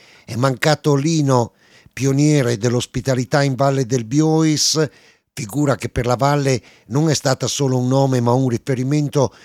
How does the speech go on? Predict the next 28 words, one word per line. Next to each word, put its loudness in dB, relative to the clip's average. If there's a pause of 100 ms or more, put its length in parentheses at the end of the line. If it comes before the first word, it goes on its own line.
(200)
per -2
lo 2
sviluppo -2
turistico, 0 (300)
per -4
l'accoglienza, 0
per -4
quella 0
capacità 0
rara 2 (320)
di -6
far 2
sentire -2
chiunque 0
a 0
casa. -12 (560)
Da 0
Radio 2
Più -2
un 0
abbraccio 0
sincero -2
e 2
affettuoso -2
alla 2
famiglia -2
De -4
Pellegrini, -2